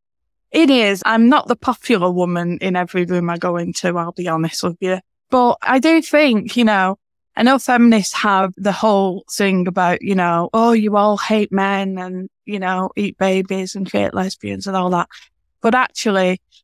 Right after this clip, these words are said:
I think that continuing to ignore this is failing our boys and our girls alike.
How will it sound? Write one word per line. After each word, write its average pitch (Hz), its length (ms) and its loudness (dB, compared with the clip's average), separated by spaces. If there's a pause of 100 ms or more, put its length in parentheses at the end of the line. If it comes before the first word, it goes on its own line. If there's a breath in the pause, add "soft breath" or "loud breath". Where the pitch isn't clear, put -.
(280)
I 226 120 0
think 262 540 0
that 240 260 2 (340)
continuing 269 840 4
to 254 160 2
ignore 214 500 4
this - 760 -4 (280)
is 220 180 0
failing 247 460 2
our 208 140 2
boys 208 360 2
and 202 100 2
our 185 140 0
girls 196 320 -2
alike. 180 640 -4